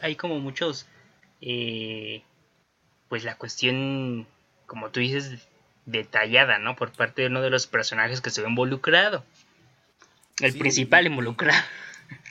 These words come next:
Speaker 2: y, y de hecho, él, o sea, Barg en su relato, ahí, este, sí dice, "¿Sabes qué? Pues aquí está mi expediente judicial, puedes consultarlo", y esto fue lo que quedó.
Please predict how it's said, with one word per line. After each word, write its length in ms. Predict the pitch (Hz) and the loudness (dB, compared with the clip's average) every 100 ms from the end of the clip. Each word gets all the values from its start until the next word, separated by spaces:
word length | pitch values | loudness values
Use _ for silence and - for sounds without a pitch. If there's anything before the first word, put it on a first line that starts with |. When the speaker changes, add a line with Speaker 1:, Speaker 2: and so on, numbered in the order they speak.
| - | -12
Speaker 2:
y, 320 | 135 139 139 | -6 -6 -6
y 40 | 143 | -4
de 220 | 147 151 | -4 -4
hecho, 500 | 151 - 185 208 190 | -6 -8 -6 -6 -8
él, 640 | 143 147 151 160 160 147 - | -6 -6 -6 -8 -8 -10 -12
o 80 | 120 | -12
sea, 320 | 131 117 110 | -8 -6 -8
Barg 360 | 113 135 156 156 _ | -4 -2 -2 -8 _
en 140 | 120 | -16
su 640 | 117 123 107 98 95 95 98 101 71 64 - - | -14 -12 -12 -12 -14 -16 -16 -18 -20 -20 -20 -16
relato, 640 | 113 123 135 139 - 143 - - - _ _ _ | -10 -4 -4 -4 -6 -10 -12 -18 -20 _ _ _
ahí, 520 | 107 107 107 120 143 131 | -14 -10 -8 -8 -6 -6
este, 680 | - - - 101 95 92 87 90 _ _ _ _ _ _ _ _ _ _ _ _ _ | -8 -14 -14 -12 -12 -14 -16 -20 _ _ _ _ _ _ _ _ _ _ _ _ _
sí 420 | - 139 139 143 | -12 -8 -6 -6
dice, 360 | 143 143 147 | -8 -8 -8
"¿Sabes 300 | 120 139 147 | -6 -4 -4
qué? 160 | - 165 | -6 -10
Pues 140 | 165 | -10
aquí 140 | 123 135 | -12 -12
está 160 | - | -12
mi 80 | 135 | -10
expediente 420 | 135 - 117 120 | -10 -10 -10 -10
judicial, 720 | 131 113 101 92 127 123 139 143 | -12 -12 -12 -12 -14 -12 -12 -10
puedes 240 | 131 127 | -12 -12
consultarlo", 840 | - 113 - 104 98 120 123 147 165 | -14 -18 -16 -18 -12 -10 -10 -10 -12
y 120 | 110 | -12
esto 200 | 110 151 | -14 -18
fue 200 | - 113 | -16 -14
lo 140 | 127 | -14
que 140 | 117 92 | -16 -20
quedó. 300 | 95 98 | -20 -20